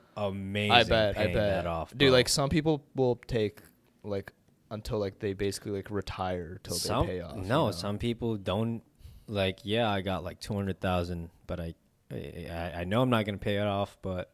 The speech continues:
Speaker 1: whatever.
Speaker 2: <laughs>
Speaker 1: They, they just
Speaker 2: It's,
Speaker 1: have that
Speaker 2: it's bad.
Speaker 1: mentality.
Speaker 2: Yeah. It's, like, my, um, like, my <clears throat> old, my former landlord, like, she was, like, really excited. Like, she was telling me news how, like, she finally paid off, like,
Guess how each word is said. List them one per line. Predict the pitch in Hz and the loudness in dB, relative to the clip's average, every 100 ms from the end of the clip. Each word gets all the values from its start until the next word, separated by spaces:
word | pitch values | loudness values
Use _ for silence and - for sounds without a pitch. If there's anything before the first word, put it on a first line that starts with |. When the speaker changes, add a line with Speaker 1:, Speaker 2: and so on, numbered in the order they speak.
| _ _ _ _ _ _ | _ _ _ _ _ _
Speaker 1:
whatever. | 90 90 110 101 87 139 131 - | -4 2 2 2 -2 -4 -6 -8
Speaker 2:
<laughs> | - - | -10 -2
Speaker 1:
They, | 117 123 | 0 4
they | 143 | 4
just | 156 | 4
Speaker 2:
It's, | - | 6
Speaker 1:
have | 156 | 8
that | 135 | 10
Speaker 2:
it's | 117 | 8
bad. | 113 | 6
Speaker 1:
mentality. | 87 113 110 92 92 - _ - | 6 6 6 4 -2 -12 _ -6
Speaker 2:
Yeah. | 92 82 _ - - _ _ | -4 -6 _ -20 -20 _ _
It's, | 131 127 - - - - - - | -4 -2 -2 -8 -6 -6 -8 0
like, | 131 131 | 0 2
my, | 127 127 120 | 2 2 0
um, | 110 107 101 98 98 - - | 0 0 0 -2 -6 -12 -4
like, | 101 98 - | -2 -2 -4
my | 107 101 98 95 92 - 147 - | -4 -2 0 -2 -4 -6 -12 -14
<clears throat> | - - | -14 0
old, | 104 104 104 101 - | 2 4 0 -4 -4
my | 101 | -4
former | - 117 110 104 | 0 0 2 0
landlord, | 104 104 101 101 92 90 - | 0 -2 -2 -4 -4 -4 -2
like, | 101 95 - | -2 -2 -4
she | - 120 | -6 -2
was, | 117 | 0
like, | 113 101 - - - _ - | 2 0 -4 -20 -20 _ -2
really | 113 113 113 | 2 4 4
excited. | 98 117 - 110 113 117 | 0 -2 2 4 4 2
Like, | 110 101 | -4 -4
she | 113 | -4
was | - | -4
telling | 117 | -2
me | 113 | -2
news | 104 101 104 107 | -2 0 0 -2
how, | 110 | -2
like, | 98 92 | -2 -4
she | - | -6
finally | 104 - 110 110 107 | -4 0 0 0 -2
paid | - 113 98 | -2 -2 -2
off, | 95 - | -4 -6
like, | 92 87 | -8 -10